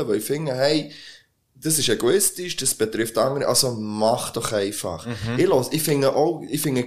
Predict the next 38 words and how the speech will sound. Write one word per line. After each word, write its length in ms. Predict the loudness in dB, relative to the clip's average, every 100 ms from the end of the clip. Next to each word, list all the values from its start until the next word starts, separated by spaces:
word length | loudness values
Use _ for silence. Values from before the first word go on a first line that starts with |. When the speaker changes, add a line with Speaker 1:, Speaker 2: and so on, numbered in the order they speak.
| -4
Speaker 1:
gleich, 380 | -4 0 0 0 -2 -6 -12 -6
Scheisse, 360 | -2 0 0 0
ich 100 | -2
finde 180 | 0 0
es 180 | 0
gleich 360 | 0 -4 -2 0
schlimm, 320 | 0 2 0
wenn 120 | 2
man 140 | 2 2
laut 200 | 0 -2
Musik 340 | -6 -4 -4
hört 260 | -2 -2 -2
im 160 | -6 -2
Zug. 420 | 0 0 -2 -12 _ -20 _
Das 100 | -4
sind 100 | -2
für 120 | 0
mich 160 | 0 2
Sachen, 400 | 4 2 0 -2 0
die 120 | -2
ich 40 | -4
nicht 500 | -4 -4 -2 -2 0
akzeptabel 640 | -2 0 -4 -2 -4 -4
finde, 240 | -4 -2 0
aber 120 | -2
da 80 | -6
gibt's 220 | -8 -8
wie 100 | -4
keine 320 | -2 2 4 4
Regeln 280 | 2 -2 -6
dafür. 460 | -8 -4 -4 -4 -10 _ _ _ _ _
So 160 | -4 0
eine, 360 | 4 4 4 2
weisst, 340 | 0 0 0
so, 240 | -2 0 -2
das 280 | -2 -4 -2
ist 100 | -4
verboten. 840 | -4 -6 0 0 0 -10 _ -14